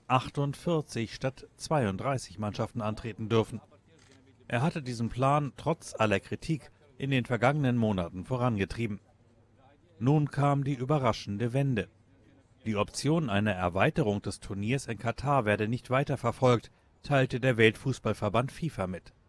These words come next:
Die Entscheidung sei unter Einbeziehung aller relevanten Akteure gefallen. Unter den aktuellen Umständen sei eine Erweiterung des Turniers nicht umzusetzen, hieß es.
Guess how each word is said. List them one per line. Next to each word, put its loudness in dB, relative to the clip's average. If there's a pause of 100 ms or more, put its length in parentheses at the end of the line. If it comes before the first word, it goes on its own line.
(880)
Die 4
Entscheidung 2
sei 4
unter 0
Einbeziehung 0
aller 2
relevanten 2
Akteure -2
gefallen. 2 (480)
Unter -4
den -2
aktuellen 0
Umständen -2 (340)
sei 2
eine 0
Erweiterung 0
des -8
Turniers -4
nicht -8
umzusetzen, -4
hieß -4
es. -6